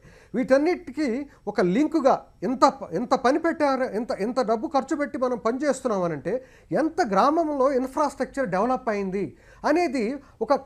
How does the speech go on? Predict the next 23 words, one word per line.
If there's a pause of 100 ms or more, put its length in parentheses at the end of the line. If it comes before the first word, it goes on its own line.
(120)
ఒక,
ఒక,
ఒక
లింక్తో
ఒక
కనెక్షన్
పెట్టుకొని (320)
ఆడిట్
చేసుకోవాల్సిన,
దాన్ని
వర్క్
ఆడిట్,
పెర్ఫార్మెన్స్
బడ్జెట్
అంటారు (300)
పబ్లిక్
అడ్మినిస్ట్రేషన్లో. (340)
మనం
ఇంత
డబ్బు
ఖర్చు (120)
ఇక్కడ
అవుతుంది,